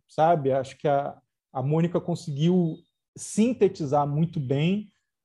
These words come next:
os autores, as autoras, os debates que estão presentes na área, mas lembrando, é um texto de trinta anos, ou quase, né, que merece ser acompanhado de outras leituras mais atualizadas.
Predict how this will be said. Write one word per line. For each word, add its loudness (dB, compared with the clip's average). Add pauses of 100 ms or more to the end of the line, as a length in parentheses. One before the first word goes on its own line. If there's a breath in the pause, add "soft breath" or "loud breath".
(340)
os 4
autores, 6
as 0
autoras, 2
os -6
debates -2
que -10
estão 0
presentes 0
na 2
área, 6 (380 soft breath)
mas 2
lembrando, 4
é -6
um -2
texto 0 (220)
de 2
trinta 0
anos, 2 (220)
ou 0
quase, 4 (300)
né, 0
que -4
merece 6
ser 0
acompanhado 0
de -2
outras 2
leituras 0
mais 0
atualizadas. 0